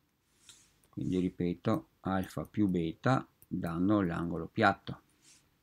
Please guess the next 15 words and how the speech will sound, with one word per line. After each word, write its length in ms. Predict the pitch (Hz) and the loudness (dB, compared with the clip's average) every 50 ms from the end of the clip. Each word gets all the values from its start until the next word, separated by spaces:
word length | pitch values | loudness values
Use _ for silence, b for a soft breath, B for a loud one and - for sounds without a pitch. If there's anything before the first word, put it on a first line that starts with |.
| _ _ _ _ _ _ _ _ _ _ _ _ _ _ _ _ _ _ _ b b b b b _ _ _ _ _ _ _ _ _ _ _ _ _ _ B B B B B B B _ _ - | _ _ _ _ _ _ _ _ _ _ _ _ _ _ _ _ _ _ _ b b b b b _ _ _ _ _ _ _ _ _ _ _ _ _ _ B B B B B B B _ _ 0
Viceversa, 960 | - 113 131 131 165 147 117 104 92 98 104 - - 175 185 185 143 - - - - - _ _ | 4 4 6 8 8 8 10 8 8 6 4 2 2 4 4 4 4 0 -4 -18 -20 -20 _ _
l'angolo 600 | - - 104 110 120 131 139 135 123 123 117 113 110 | -2 2 4 6 10 10 10 10 10 10 10 10 10
alfa 640 | 110 104 98 95 92 - - 135 147 170 - - _ _ _ | 10 10 8 6 4 2 2 4 4 4 2 0 _ _ _
e 160 | - 107 110 | 2 2 4
l'angolo 500 | 98 107 95 - 143 131 113 110 101 95 | 4 6 8 10 10 10 10 10 6 6
gamma 680 | 92 92 104 95 90 92 95 98 104 123 147 170 175 - _ _ _ _ _ _ _ _ _ _ | 6 8 8 8 8 8 8 8 8 8 8 6 4 2 _ _ _ _ _ _ _ _ _ _
sono 840 | - - - - - - 123 110 110 110 113 127 147 160 165 - - - _ _ _ - - _ _ _ _ | -12 -10 -10 -2 2 4 6 6 8 8 10 10 10 10 10 6 2 -8 _ _ _ -20 -20 _ _ _ _
corrispondenti 1500 | - - 143 139 131 123 110 104 110 101 - - - 143 143 139 123 107 98 85 82 87 90 90 - 147 165 175 160 - _ _ _ _ _ _ _ _ _ _ | 4 8 10 10 10 10 8 6 4 0 0 0 4 8 10 10 10 10 8 6 6 4 2 2 4 4 4 2 2 -2 _ _ _ _ _ _ _ _ _ _
delle 340 | - 110 101 104 104 101 98 | -2 2 4 4 4 4 4
due 240 | 104 123 120 101 90 | 4 6 6 6 6
parallele 680 | - 98 104 120 120 110 95 87 82 87 101 127 139 135 | 4 4 4 6 6 6 4 4 2 2 2 2 2 2
con 120 | - 90 | 2 -2
la 60 | 90 | -2
trasversale, 840 | - - 90 92 92 101 110 113 - - 160 143 117 95 80 78 - | -2 -4 -6 -4 -2 -2 -2 -2 0 4 6 8 8 6 6 2 -6
perché 480 | - - - - - - 95 85 - - | -8 -10 -10 -4 0 2 2 2 0 -4